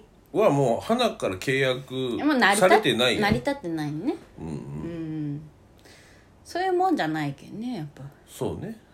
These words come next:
Speaker 2: うん。
Speaker 1: やっぱ、こう、幸せにしますっていう
Speaker 2: うんうん。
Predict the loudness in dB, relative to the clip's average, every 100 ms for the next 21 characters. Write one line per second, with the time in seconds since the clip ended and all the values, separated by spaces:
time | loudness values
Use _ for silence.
0 | -14 -12 -10 -8 -8 -8 -12 -18 _ _
1 | -20 -20 -18 -6 -2 -2 -4 -16 _ _
2 | _ _ _ _ -20 -16 -14 -14 -6 0
3 | 0 0 -2 -8 -8 -8 -4 -4 -4 -12
4 | -8 -4 -2 -2 -6 -6 -6 -6 -6 -6
5 | -8